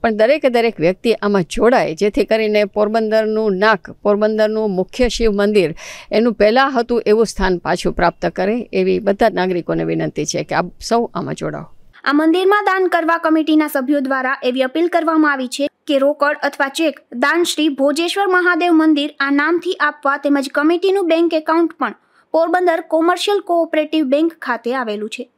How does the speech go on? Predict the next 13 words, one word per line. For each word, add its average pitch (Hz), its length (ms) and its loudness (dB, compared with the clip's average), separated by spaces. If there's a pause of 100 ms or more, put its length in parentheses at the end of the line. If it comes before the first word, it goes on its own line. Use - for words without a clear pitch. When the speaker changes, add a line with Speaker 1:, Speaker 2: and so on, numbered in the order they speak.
(140)
Speaker 2:
જેના 254 260 0
સેવિંગ 285 420 2
એકાઉન્ટ 339 360 0
નંબર 311 340 2
પર 294 260 -4 (100)
ઓનલાઈન 330 440 2
પણ 285 200 0
મોકલી 254 380 0
શકે 240 300 -12
છે. - 180 -14 (500)
ત્યારે 240 280 0
આ 262 140 -2
કમિટીએ 254 600 0